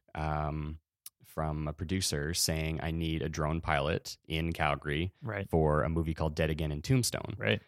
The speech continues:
Speaker 1: So that was John Kerr, if you know
Speaker 2: Yeah.
Speaker 1: John Kerr, yeah.
Speaker 2: Yeah.
Speaker 1: So he said, "I need a drone pilot." And I'm like, "Yeah, I'm interested in that." I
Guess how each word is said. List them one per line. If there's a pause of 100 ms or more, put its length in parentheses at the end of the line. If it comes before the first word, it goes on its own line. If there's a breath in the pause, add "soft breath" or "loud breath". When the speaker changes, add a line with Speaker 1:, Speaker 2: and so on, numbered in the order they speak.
Speaker 1:
So
that
was
John
Kerr,
if
you
know
Speaker 2:
Yeah. (200)
Speaker 1:
John
Kerr,
yeah.
Speaker 2:
Yeah.
Speaker 1:
So
he
said,
"I
need
a
drone
pilot." (400 loud breath)
And
I'm
like, (240)
"Yeah, (200)
I'm
interested
in
that."
I